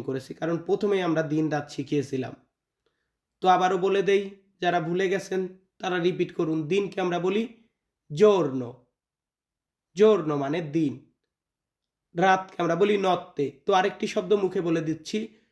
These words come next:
সেটা হচ্ছে amore। amore মানে ভালোবাসা, যেমন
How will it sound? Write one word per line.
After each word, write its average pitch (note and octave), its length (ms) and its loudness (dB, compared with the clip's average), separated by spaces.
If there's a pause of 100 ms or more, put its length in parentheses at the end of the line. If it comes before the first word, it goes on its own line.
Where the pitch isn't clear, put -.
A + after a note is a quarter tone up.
(140)
সেটা G3 280 -2
হচ্ছে G#3 400 2 (640)
amore। F#3 540 4 (140)
amore G3 260 0
মানে F#3 200 -2
ভালোবাসা, F3 680 -2
যেমন D#3+ 380 0